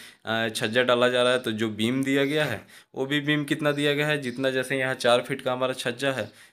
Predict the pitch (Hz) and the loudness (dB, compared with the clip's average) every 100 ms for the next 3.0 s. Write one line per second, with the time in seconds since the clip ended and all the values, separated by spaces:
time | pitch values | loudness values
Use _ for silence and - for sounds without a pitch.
0 | _ 147 139 156 151 180 165 175 - 123 | _ -6 0 0 2 0 0 -2 -2 4
1 | 135 131 123 - 170 - 110 110 135 131 | 4 4 -2 -4 -6 0 2 4 2 0
2 | 117 113 117 110 110 107 104 - - | -2 -2 0 0 2 2 0 -4 -6